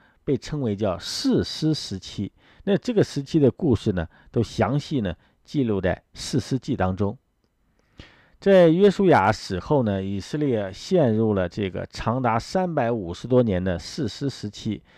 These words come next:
那这段时期呢，可以用一句话来概括呢，也就是士师记二十一章啊，二十五节所讲的，“那时以色列中没有王，个人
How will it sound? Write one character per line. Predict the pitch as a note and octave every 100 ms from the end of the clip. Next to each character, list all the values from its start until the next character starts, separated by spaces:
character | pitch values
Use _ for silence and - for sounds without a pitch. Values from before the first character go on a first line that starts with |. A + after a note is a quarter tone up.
| - - -
那 | D#3 C3+
这 | -
段 | A#3+ D3+
时 | - C#3+
期 | -
呢， | D3+ A#2
可 | -
以 | A#2
用 | C3 A2+
一 | G2+
句 | B2+ D3
话 | C3+ G2+
来 | F2+
概 | - D3
括 | F2+ - A#2+
呢， | F#2+ F2+
也 | - F2+
就 | A2+
是 | G2+ G2+ - _ _
士 | - - F3+
师 | - E3
记 | D#3 B2 - _ _ -
二 | D3+ C#3+
十 | A#2 - C3 C3 C#3+
一 | D3+
章 | C3+ C#3+ C#3+ C#3+ - _ -
啊， | A2+
二 | C3
十 | B2+ C#3
五 | G#2
节 | - G2+ C3
所 | B2+
讲 | B2 A2+ D#2
的 | E2+ F2+ - _ _ _ _ -
，“那 | F#3 D3
时 | - A2+ B2+ D3
以 | - A#2+ A2
色 | -
列 | F#3 F#3 A#2+
中 | C#3 C3+
没 | A#2 C#3
有 | A#2
王， | F2+ E2+ G2 G#2+
个 | - E3+ C3+
人 | F#2 F2+ G2+